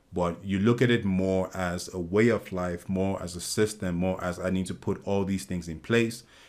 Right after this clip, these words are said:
And once I do, over time, I will move closer and closer to the goal." Now, what that does is that it allows you to focus on the day-to-day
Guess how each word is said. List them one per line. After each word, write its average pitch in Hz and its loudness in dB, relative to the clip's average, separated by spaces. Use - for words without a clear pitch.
And 90 -2
once 127 2
I 101 0
do, 98 4
over 98 0
time, 110 0
I 87 -2
will 95 0
move 92 -4
closer 92 -2
and 87 -6
closer 85 -4
to - -12
the 82 -8
goal." 87 -2
Now, 92 0
what 113 4
that 127 4
does 95 2
is 85 -6
that 90 0
it 95 -4
allows 98 4
you 117 -2
to 107 -4
focus 95 -2
on 90 -2
the 90 -2
day-to-day 85 -4